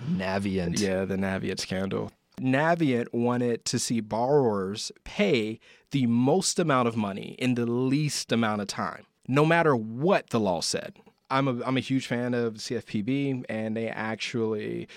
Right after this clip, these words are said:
Speaker 2: sued Navient for really not doing what was in the best interests of students who were calling these trusted service providers for those things, such as repay. It's important to contact your service loan provider,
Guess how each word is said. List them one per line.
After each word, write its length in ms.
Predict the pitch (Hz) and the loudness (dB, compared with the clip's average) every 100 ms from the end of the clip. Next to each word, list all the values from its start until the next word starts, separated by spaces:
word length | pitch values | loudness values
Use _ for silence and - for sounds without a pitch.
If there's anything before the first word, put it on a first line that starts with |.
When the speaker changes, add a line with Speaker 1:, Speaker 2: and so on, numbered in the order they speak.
| - - | -20 -2
Speaker 2:
sued 640 | - - 262 233 147 113 - _ | 2 4 4 6 6 4 -8 _
Navient 720 | 113 117 131 165 147 123 117 | 0 4 6 6 4 2 0
for 460 | - 120 120 117 - - | 0 4 4 4 -2 -12
really 680 | 98 117 123 269 185 127 123 | -14 0 2 6 6 4 2
not 340 | 123 135 - 123 | 4 4 4 2
doing 320 | 123 127 127 | 2 4 4
what 160 | 120 - | 4 4
was 180 | 123 120 | 0 2
in 120 | 113 | 2
the 120 | 113 | 2
best 420 | 101 113 117 - - | 0 -2 0 -4 -4
interests 560 | 117 123 - 113 107 - | -2 -2 0 0 0 -2
of 180 | 113 98 | -4 0
students 760 | - - 151 160 123 135 - - - - | -2 2 2 4 2 2 -2 -6 -20 -6
who 80 | - | 2
were 120 | 120 | 2
calling 640 | 113 - - 160 202 165 131 | 2 -2 4 6 8 6 6
these 220 | 123 113 | 4 2
trusted 580 | - - 156 147 - - | 0 0 0 2 0 -2
service 400 | - 190 190 135 | 2 4 4 4
providers 600 | - 110 107 110 117 - - | 2 4 4 4 0 -2 4
for 480 | - 254 135 120 131 - - - | 8 10 10 8 4 -6 -18 -2
those 200 | 101 - | 0 2
things, 300 | 101 101 - | -2 -2 -2
such 240 | 104 98 | -2 0
as 120 | 104 | -2
repay. 520 | 92 87 - 104 180 202 _ _ | -2 -6 -2 -2 -2 -4 _ _
It's 140 | 147 | 6
important 420 | 170 - 180 196 160 | 6 6 6 6 4
to 100 | 123 | 2
contact 680 | - 131 147 147 165 165 - | 4 4 4 4 2 0 0
your 120 | 120 | 0
service 500 | 110 - 139 139 131 | 2 4 6 6 2
loan 300 | 113 113 127 | 2 4 4
provider, 580 | 147 170 165 185 208 190 | 4 4 4 4 0 0